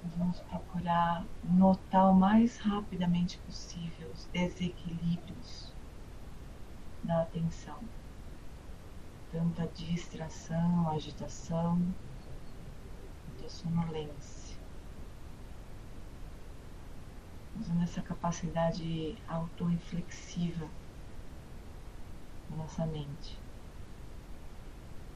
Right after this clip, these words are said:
A professora Alan Wallace chama de introspecção. Esse monitoramento da qualidade da atenção.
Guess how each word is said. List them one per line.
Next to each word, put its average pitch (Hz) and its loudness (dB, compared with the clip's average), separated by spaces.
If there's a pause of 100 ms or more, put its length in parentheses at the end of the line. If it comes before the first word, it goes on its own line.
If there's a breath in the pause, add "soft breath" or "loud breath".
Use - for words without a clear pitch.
(100)
A - -8
professora 165 -2
Alan 160 4
Wallace 160 2
chama 160 0
de 156 -4
introspecção. 170 0 (2750)
Esse - -6
monitoramento 175 4
da 160 -4
qualidade 151 -2
da 151 -6
atenção. 151 -4